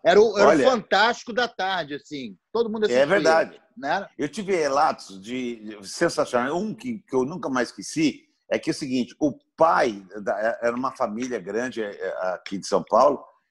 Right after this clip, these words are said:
Speaker 2: então o pai fazia, ah, pedia, né, pra, pra esposa fazer o almoço mais cedo, que começava uma
Speaker 1: Ah.
Speaker 2: da tarde, que ia dar uma às
Speaker 1: Muito
Speaker 2: três
Speaker 1: bom.
Speaker 2: da tarde.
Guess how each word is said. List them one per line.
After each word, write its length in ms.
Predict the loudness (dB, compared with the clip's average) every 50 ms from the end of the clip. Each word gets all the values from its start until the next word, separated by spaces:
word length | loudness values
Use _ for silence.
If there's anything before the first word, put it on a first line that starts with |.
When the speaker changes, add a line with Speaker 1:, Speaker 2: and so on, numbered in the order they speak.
| _ -4
Speaker 2:
então 320 | -4 2 4 6 8 8
o 140 | 6 6 4
pai 280 | 2 4 4 4 2 0 0
fazia, 560 | 0 -2 -2 -2 -10 -8 -4 0 2 2 2
ah, 760 | 2 0 -4 -8 -8 -8 -8 -8 -8 -8 -8 -8 -8 -8 -10 _
pedia, 540 | -8 -8 -8 -6 -4 -2 0 0 0 0 -2 _ _ -8
né, 160 | -6 -6 -6 -6 _ _ _ _ _ _ _ -2
pra, 520 | 2 4 6 6 6 4 2 0 -2 -8 -10 -6
pra 140 | -4 -4 -4
esposa 420 | -4 -8 -8 -8 -6 -6 -6 -6
fazer 360 | -4 -4 -4 0 2 0 2 2
o 80 | 2
almoço 440 | 2 0 0 0 -2 -2 -2 -2 -4
mais 240 | -2 0 -2 -2 -4
cedo, 320 | -2 0 0 0 0 -2
que 140 | -6 -8 -6
começava 400 | -6 -4 -4 0 0 2 2 2
uma 200 | 2 2 2 2
Speaker 1:
Ah. 20 |
Speaker 2:
da 120 | 2 2 2
tarde, 360 | 2 2 2 2 2 -2 -10 -20 _ _ -10
que 200 | -4 -2 2 2
ia 120 | 2 4
dar 160 | 4 4 4
uma 240 | 4 2 2 0 0
às 60 | -2 -2
Speaker 1:
Muito 80 | -4 0
Speaker 2:
três 180 | 2 2 2 2
Speaker 1:
bom. 40 | 2
Speaker 2:
da 100 | 0 -2
tarde. 560 | 0 -2 -2 -4 -4 _ -16 -16 -16 -16